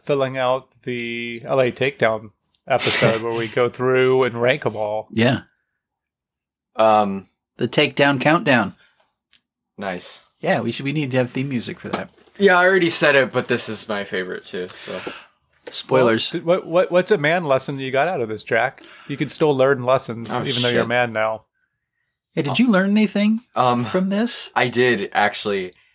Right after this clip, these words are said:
Speaker 3: Um, <laughs> if you, if you, <laughs> well, this might actually connect to the other movie because of a little Unabomber connection, but if you live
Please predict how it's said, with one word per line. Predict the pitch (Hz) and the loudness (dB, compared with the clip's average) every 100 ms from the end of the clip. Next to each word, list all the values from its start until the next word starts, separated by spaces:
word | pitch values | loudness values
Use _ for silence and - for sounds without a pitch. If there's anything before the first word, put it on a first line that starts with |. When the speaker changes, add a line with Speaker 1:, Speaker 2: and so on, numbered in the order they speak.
| _ - | _ -4
Speaker 3:
Um, | 113 110 107 107 101 - _ | 2 2 2 -4 -10 -18 _
<laughs> | - - - | -20 -20 -8
if | 123 - - | -6 -4 -2
you, | 151 139 135 - - - _ | 0 0 -2 -10 -20 -20 _
if | - - - 180 | -6 -2 0 2
you, | 226 170 - - - 214 196 226 - | 2 2 0 -4 -8 -10 -8 -10 -10
<laughs> | - - | -10 -2
well, | 143 | 0
this | - 165 180 | 0 0 2
might | 196 - | 0 2
actually | 147 - 139 | 0 0 -8
connect | 117 123 123 | -4 -4 -4
to | 131 | -6
the | 104 | -4
other | 90 120 139 | -2 -2 0
movie | 98 90 92 | -2 -4 -8
because | - 113 95 | -8 -8 -6
of | 87 | -4
a | 92 | -4
little | 95 92 90 - _ | -4 -4 -6 -10 _
Unabomber | 98 120 98 90 90 90 | -6 -4 0 0 -2 -6
connection, | 98 90 - 95 92 95 _ - _ | -8 -8 -6 -6 -8 -10 _ -20 _
but | 104 - | 2 2
if | 110 - | 0 0
you | 107 | 0
live | 101 113 113 98 | 0 0 -2 -4